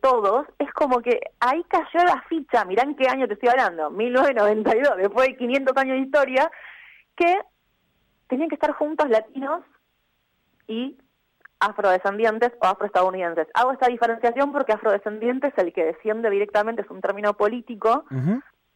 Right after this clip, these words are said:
Speaker 1: para describir en el mundo, no solo en Estados Unidos, los descendientes de los esclavos, los que llegaron a nuestro continente o en cualquier lugar del mundo, digamos, a otros países de África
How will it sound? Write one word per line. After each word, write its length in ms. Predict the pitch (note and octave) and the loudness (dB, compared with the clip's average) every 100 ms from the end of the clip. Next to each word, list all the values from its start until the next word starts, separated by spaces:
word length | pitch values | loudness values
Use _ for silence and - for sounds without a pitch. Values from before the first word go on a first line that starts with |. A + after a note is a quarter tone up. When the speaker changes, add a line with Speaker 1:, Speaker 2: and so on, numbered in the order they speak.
| _ | _
Speaker 1:
para 220 | G#3 G#3+ | 0 2
describir 580 | G#3 G#3 A3 B3+ A3 - | 0 -2 -4 -2 -2 -4
en 140 | F3+ | -4
el 160 | F3+ F#3+ | -2 0
mundo, 400 | A#3+ C#4 G3+ D#3+ | 0 0 0 -4
no 120 | F3 | -2
solo 140 | F3 G3 | 0 0
en 60 | G3+ | 0
Estados 380 | G3+ A3 A3+ | 0 2 2
Unidos, 420 | A#3 C4 C#4+ C#4 D#4+ _ _ _ _ - | -2 -4 0 2 0 _ _ _ _ -4
los 180 | C4 E4 | -2 0
descendientes 880 | E4+ A3 G#3+ A3+ E4 F#4 F4 D4+ | -2 -2 -4 -4 -4 -2 -4 -2
de 300 | A3+ B3+ F#4 - | 0 2 2 -2
los 160 | - G#3+ | -6 -4
esclavos, 720 | F3+ - _ B3+ B3 F3+ E3+ F3 | -6 -10 _ 0 2 2 0 -2
los 100 | F3 | -6
que 140 | E3+ | -8
llegaron 320 | - G3+ B3+ A3+ | 0 0 0 -2
a 100 | G#3+ | -6
nuestro 260 | G#3 G3+ | -6 -4
continente 560 | G3+ G#3 G#3+ A#3 C4 C4 | -2 -4 -4 -4 -4 -2
o 160 | F#3+ D#3+ | -2 -2
en 60 | |
cualquier 400 | D#3+ F3 E3+ A3+ | -2 -4 0 -2
lugar 300 | A#3+ A3+ A#3 | 2 2 2
del 180 | A#3 A#3 | 2 0
mundo, 260 | B3+ C4 B3 | -2 -2 -2
digamos, 380 | A#3+ B3 C#4+ D#4+ - _ _ _ _ | 2 2 2 0 -6 _ _ _ _
a 140 | - E3+ | 0 2
otros 280 | A#3+ B3 A#3+ | 2 0 0
países 400 | A#3 C4+ B3+ G#3 | 0 -2 -2 0
de 100 | G#3 | 2
África 540 | A#3 - A#3+ A#3 C4+ | 2 -2 -8 -4 -4